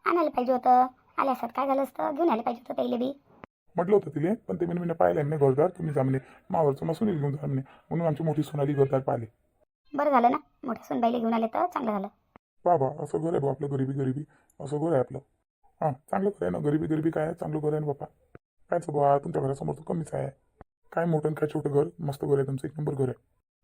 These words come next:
Speaker 2: हो बा, मी काय म्हणतो, पोराला काही विचारायचं असेल तर आताच विचारून घ्या, विचारू शकता तुम्ही पोराला काही विचारायचं असेल, तुमच्या मनात काही प्रश्न गिश्न असतील तर तुम्ही आता विचारू शकता पोराला.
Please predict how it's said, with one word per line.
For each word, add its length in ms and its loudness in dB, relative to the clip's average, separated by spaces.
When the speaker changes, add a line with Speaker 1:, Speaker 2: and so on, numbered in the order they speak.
Speaker 2:
हो 120 4
बा, 200 4
मी 160 -2
काय 120 -4
म्हणतो, 380 -2
पोराला 240 4
काही 160 0
विचारायचं 420 0
असेल 280 -4
तर 60 6
आताच 260 0
विचारून 280 -2
घ्या, 100 -4
विचारू 240 0
शकता 240 -6
तुम्ही 200 -6
पोराला 260 -4
काही 160 -4
विचारायचं 380 -2
असेल, 200 -14
तुमच्या 180 -6
मनात 140 -2
काही 160 -4
प्रश्न 260 -6
गिश्न 220 -10
असतील 340 -6
तर 420 -20
तुम्ही 160 -2
आता 200 -2
विचारू 300 0
शकता 220 -4
पोराला. 280 -4